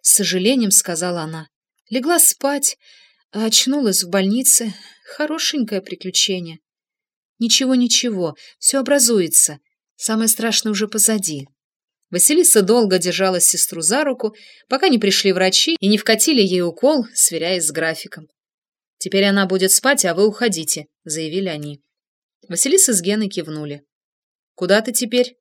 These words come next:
спросил Гена. «Сначала зайду проведаю своих коллег, а потом отправлюсь по делам». «Ночевать сегодня где будешь?» В голосе Гены прозвучало неподдельное беспокойство. Судя по всему, этой ночью он здорово перенервничал.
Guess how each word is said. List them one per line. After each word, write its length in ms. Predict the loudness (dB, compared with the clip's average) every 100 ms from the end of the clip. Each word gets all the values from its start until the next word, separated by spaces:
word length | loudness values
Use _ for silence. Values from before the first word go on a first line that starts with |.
| -12
спросил 500 | -8 -2 -2 0 -2
Гена. 340 | -2 -6 -8 _ _ _ _ _ _ _ _
«Сначала 440 | -2 2 6 6
зайду 360 | 8 6 4 2
проведаю 480 | 2 2 4 2 2
своих 380 | 2 2 -2 -4
коллег, 560 | -4 -2 0 0 0
а 220 | -4 -2
потом 320 | -4 -4 -4 -4
отправлюсь 540 | -2 -2 -2 -2 -2
по 120 | -2
делам». 540 | -2 -2 -4 -6 -8 _ _ _ _ _ _ _ _
«Ночевать 440 | -8 -4 -2 0 2
сегодня 380 | 4 4 2 0
где 220 | 0 0
будешь?» 460 | 0 -6 -8 -8 _ _ _ _ _ -18
В 80 | -10
голосе 420 | -4 0 0 0
Гены 300 | 0 -2 -2
прозвучало 560 | -2 -2 -2 0 0 -2
неподдельное 580 | -4 -6 -4 -4 -4
беспокойство. 800 | -2 -2 -2 -6 -4 -2 -2 -6 -20 -20 -20 -14
Судя 260 | -2 0 2
по 80 | 2
всему, 400 | 2 4 4 2
этой 220 | 2 2
ночью 300 | 2 0 0
он 40 |
здорово 420 | 0 2 2 2 -2
перенервничал. 800 | -4 -6 -6 -8 -4 -6 -6